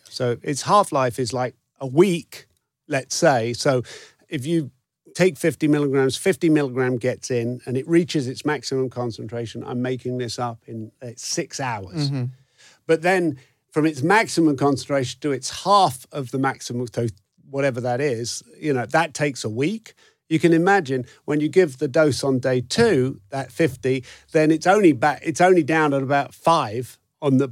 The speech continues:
Speaker 1: uh, after twenty-four hours. Then you add to it and you get another six. So
Speaker 2: Mm.
Speaker 1: that's eleven. And then
Speaker 2: I
Speaker 1: and
Speaker 2: see,
Speaker 1: so
Speaker 2: I
Speaker 1: on and so
Speaker 2: see,
Speaker 1: on.
Speaker 2: I
Speaker 1: So it
Speaker 2: see.
Speaker 1: goes quite high, right? It, and, until it reaches steady state. That's what's called steady state.
Speaker 2: Got it, got it. So this is one of the things you might also learn when you're doing these, these
Speaker 1: That's
Speaker 2: phase
Speaker 1: what
Speaker 2: one
Speaker 1: these
Speaker 2: trials.
Speaker 1: phase one
Speaker 2: Got
Speaker 1: trials
Speaker 2: it.
Speaker 1: are about.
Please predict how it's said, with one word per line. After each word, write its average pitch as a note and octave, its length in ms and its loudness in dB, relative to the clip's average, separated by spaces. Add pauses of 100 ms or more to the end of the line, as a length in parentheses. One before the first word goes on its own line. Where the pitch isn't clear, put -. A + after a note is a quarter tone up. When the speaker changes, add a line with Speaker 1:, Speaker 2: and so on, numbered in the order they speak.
Speaker 1:
uh, C#3 220 -4
after C3+ 320 -2
twenty-four C#3+ 480 0
hours. B2+ 240 0
Then D#3+ 160 2
you E3 100 4
add E3+ 280 2
to B2 140 -2
it A#2 140 -6
and C#3+ 80 -2
you C#3+ 100 0
get D3 120 0
another E3+ 260 4
six. A#2+ 320 -4
So C#3+ 60 2
Speaker 2:
Mm. E3 40 6
Speaker 1:
that's F3 220 2
eleven. E3+ 460 2
And D3 140 0
then D3 340 0 (140)
Speaker 2:
I C3+ 100 6
Speaker 1:
and C3+ 80 4
Speaker 2:
see, C3 220 -2
Speaker 1:
so F#3 120 0
Speaker 2:
I F3+ 40 6
Speaker 1:
on E3+ 100 6
and D#3+ 80 0
so D3+ 160 0
Speaker 2:
see, - 180 -8
Speaker 1:
on. B2 40 -4
Speaker 2:
I - 20 -4
Speaker 1:
So E3 100 2
it F#3+ 40 4
Speaker 2:
see. - 40 2
Speaker 1:
goes G#3+ 220 4
quite F#3+ 320 4
high, C#3+ 320 0
right? C3+ 420 2
It, C3+ 320 -2
and, D3 220 0
until F3 380 2
it F3 100 -2
reaches E3+ 340 4
steady D#3+ 360 2
state. B2+ 420 -2
That's - 260 0
what's D#3 200 -6
called C3+ 260 -6
steady B2+ 560 -8
state. A2+ 220 -8
Speaker 2:
Got A#2 200 0
it, - 200 -10
got A#2 180 0
it. B2+ 40 -10
So - 60 -12
this D#3 160 -2
is D3+ 80 -4
one C#3 140 2
of B2 80 0
the B2+ 40 -6
things C#3+ 200 -4
you B2 80 -4
might B2 160 0
also A#2 300 -2
learn A#2 240 -4
when C3 120 -10
you're A2+ 80 -8
doing - 240 -8
these, - 220 -12 (100)
these B2+ 120 -6
Speaker 1:
That's C3+ 140 -4
Speaker 2:
phase B2 80 2
Speaker 1:
what D#3 120 -4
Speaker 2:
one E3+ 80 6
Speaker 1:
these C#3+ 140 4
Speaker 2:
trials. - 220 -6
Speaker 1:
phase C3+ 220 -2
one B2+ 180 -4
Speaker 2:
Got A#2 180 2
Speaker 1:
trials F#2 160 -4
Speaker 2:
it. - 40 -14
Speaker 1:
are A2 40 -10
about. G2 300 -12